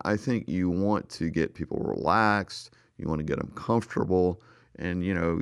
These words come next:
maybe you go interview 'em in their home. And where, wherever you can kinda get them to be comfortable. Like I said, it's kinda the opposite of Mike Wallace. Instead of coming in with guns blazing, you know, "I'm gonna get you," you know, and, and looking for a got you moment.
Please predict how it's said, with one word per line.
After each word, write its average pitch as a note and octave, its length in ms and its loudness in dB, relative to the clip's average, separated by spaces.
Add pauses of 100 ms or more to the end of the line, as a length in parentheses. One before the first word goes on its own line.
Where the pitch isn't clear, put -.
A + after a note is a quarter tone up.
maybe E2+ 240 0
you E2+ 80 2
go D#2 120 2
interview D2+ 320 -2
'em D2+ 100 -2
in D2 60 -4
their - 160 -6
home. G#2+ 600 2
And F#2+ 100 2
where, B2+ 300 4 (280)
wherever G#3 360 10
you A#2+ 180 6
can F#2+ 160 0
kinda G2 320 4
get F2 280 2
them D#2+ 220 0
to E2 80 0
be D#2+ 300 0
comfortable. - 800 -4 (560)
Like A2 160 -4
I A2+ 40 -6
said, C#3 140 -6
it's - 80 -8
kinda D3+ 200 -6
the - 80 0
opposite - 340 0
of - 80 -4
Mike - 280 -4
Wallace. - 580 -12 (300)
Instead - 320 -2
of - 60 2
coming F#2 280 0
in F2 180 0
with D#2 240 -4
guns F#2 380 4
blazing, E2+ 880 0
you E2+ 100 0
know, E2+ 300 2 (480)
"I'm A#2 320 -2
gonna A2+ 240 2
get A2+ 180 2
you," A2 160 8
you G#2 180 8
know, G2+ 200 8
and, C#2 80 2
and F#2+ 180 2
looking G#2 300 6
for D#2+ 220 2
a D#2 40 -2
got E2 460 0
you G2+ 100 4
moment. F#2+ 580 0